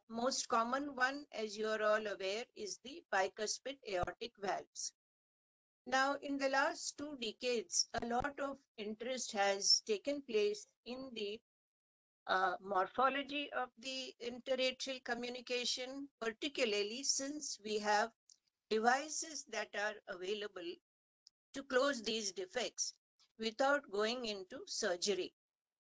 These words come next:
And for proper use of devices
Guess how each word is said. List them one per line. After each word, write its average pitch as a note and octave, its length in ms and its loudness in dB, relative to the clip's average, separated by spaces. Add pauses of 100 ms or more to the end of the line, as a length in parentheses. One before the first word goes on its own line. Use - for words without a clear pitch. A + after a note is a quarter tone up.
(420)
And A#3 440 2 (280)
for A#3+ 360 4
proper B3+ 420 2
use C4 400 -4
of A#3 180 -2
devices G3+ 840 0